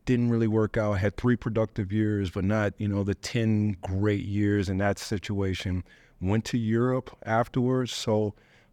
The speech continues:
um, when this job came, man, like, I, I am just about every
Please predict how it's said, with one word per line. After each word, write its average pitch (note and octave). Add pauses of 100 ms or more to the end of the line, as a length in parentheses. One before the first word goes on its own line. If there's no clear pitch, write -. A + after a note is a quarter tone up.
um, F#2+
when G#2+
this G2+
job G#2
came, A#2
man, F#2
like, F2+ (180)
I, A2
I A2
am G2+
just G#2
about F#2
every G2+